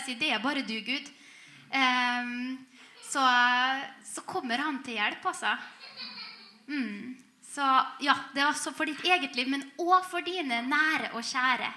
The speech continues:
Kanskje du har familiemedlemmer som, som, eh, du ønsker skal få kjenne mer av Gud og få leve sammen med han. Så det er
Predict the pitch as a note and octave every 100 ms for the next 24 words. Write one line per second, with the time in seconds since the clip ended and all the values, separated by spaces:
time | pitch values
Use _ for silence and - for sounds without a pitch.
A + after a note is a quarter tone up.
0 | - _ - F4 F4+ F4+ F4+ F4+ F#4 C#4
1 | G3+ F#3+ G3 G#3 F#3+ G#3 A#3+ B3 C4 C#4
2 | C#4+ - - - - - C#4 C4+ C4+ C4
3 | C4 C4 C#4 D4 C#4+ D#4 E4+ - G#3+ A3
4 | A3 A#3+ A#3 - D4+ C#4+ D#4+ F4+ A#3 F#3+
5 | G#3+ A3 G3+ G3+ A3+ C4+ C#4+ D4 A#3 -
6 | B3 G#3 G#3 A3 - A#3 - B3 - -
7 | - - - _ - D4+ D#4+ D#4 D#4+